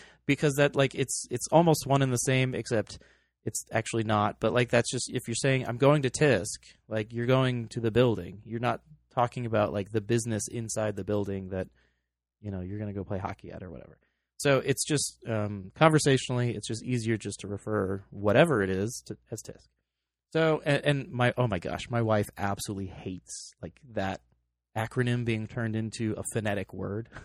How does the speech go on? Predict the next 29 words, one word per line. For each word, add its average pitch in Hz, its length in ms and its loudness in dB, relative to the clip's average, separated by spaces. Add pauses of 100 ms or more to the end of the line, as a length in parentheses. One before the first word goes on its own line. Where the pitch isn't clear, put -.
(580)
<laughs> - 720 -20
She's 143 320 0
just 135 340 2
like, 131 240 -2 (760)
and, 151 280 0
but 160 160 6
it's - 220 4
Tucson 185 400 6
Indoor 156 300 4
Sports - 420 2
Center. 98 400 0 (180)
Um, 139 520 2 (100)
I'm 120 140 0
not 185 180 0
saying 131 240 0
that 143 160 2
every 107 220 4
time 113 240 0
either. 135 340 2
You 117 100 0
know, 113 200 2
we're, 135 280 6
we're 156 180 6
pinball. 107 460 2
We 123 120 2
do 147 140 4
acronyms, 104 500 4
right? 104 200 -2
So 104 280 0